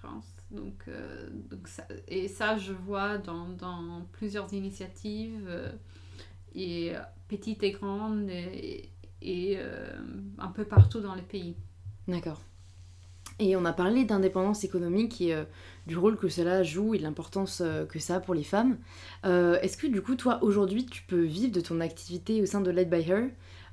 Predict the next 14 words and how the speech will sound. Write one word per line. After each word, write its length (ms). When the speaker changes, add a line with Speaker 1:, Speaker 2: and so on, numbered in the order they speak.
Speaker 2:
Euh, 240
parce 220
que 80
je 80
sais 260
que, 120
ben, 220
c'est 160
une 100
question 460
qui 160
peut, 380
enfin, 140
que 140